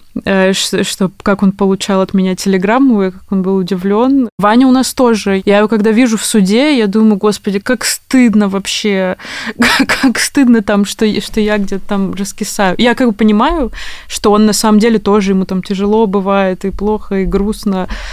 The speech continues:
как бы, что мы все люди, но вот в суде я смотрю, думаю: «Блин, чё-то я вообще, надо это собраться». А у Ильи, я когда читаю посты в Инстаграме, я думаю: «Господи, Яшин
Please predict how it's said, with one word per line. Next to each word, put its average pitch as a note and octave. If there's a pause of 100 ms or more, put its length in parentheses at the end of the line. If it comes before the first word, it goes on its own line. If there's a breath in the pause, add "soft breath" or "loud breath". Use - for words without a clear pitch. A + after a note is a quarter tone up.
(200 loud breath)
как F3+
бы, F3
что F#3+
мы G3
все G3
люди, A3+
но F#3+
вот F3+
в -
суде G#3
я G#3+
смотрю, G3+
думаю: F#3
«Блин, F3+
чё-то -
я F#3+
вообще, F#3
надо F3
это F#3
собраться». F#3 (680 loud breath)
А F#3
у F#3
Ильи, F#3+
я A#3
когда F#3
читаю F#3+
посты G3
в A#3+
Инстаграме, G3+
я F#3
думаю: G3
«Господи, F#3+
Яшин G3+